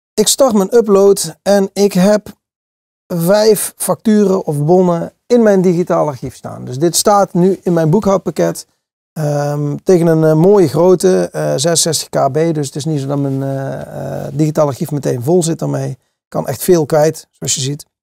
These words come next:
Nou, wat is de volgende stap? De volgende stap is het verwerken van die facturen. Dus ik ga, eh, mutaties aanmaken,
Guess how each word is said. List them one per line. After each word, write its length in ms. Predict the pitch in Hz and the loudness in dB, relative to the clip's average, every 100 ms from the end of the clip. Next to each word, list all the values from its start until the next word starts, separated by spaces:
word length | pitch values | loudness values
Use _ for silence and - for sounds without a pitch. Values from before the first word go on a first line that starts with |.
| _ - _ | _ -18 _
Nou, 220 | - 151 | 0 2
wat 240 | 160 254 277 | 4 4 2
is 100 | 175 | -2
de 80 | 135 | -2
volgende 440 | 135 220 233 214 | 2 2 2 0
stap? 380 | 156 190 196 - _ _ _ _ _ | -4 -4 -6 -8 _ _ _ _ _
De 140 | 143 | -4
volgende 480 | 113 190 254 185 147 | 0 4 4 2 -2
stap 440 | - 185 208 - _ _ | -2 0 0 -2 _ _
is 220 | 240 233 | 0 2
het 180 | 196 208 | 0 -2
verwerken 680 | - 165 202 226 - 208 - | -4 0 0 -2 -2 -2 -2
van 320 | - 123 208 | -6 0 2
die 100 | 190 | 2
facturen. 580 | 165 156 151 139 131 117 | -2 -6 -8 -10 -10 -10
Dus 140 | 123 131 | -10 -10
ik 100 | 139 | -4
ga, 420 | 208 196 185 - | 0 0 -2 -6
eh, 420 | - 151 151 147 143 | -10 -6 -4 -6 -6
mutaties 760 | 151 151 214 214 - 143 - | -6 -2 0 0 0 -6 -4
aanmaken, 800 | - 202 190 185 175 165 165 156 | 0 2 2 2 2 0 -4 -6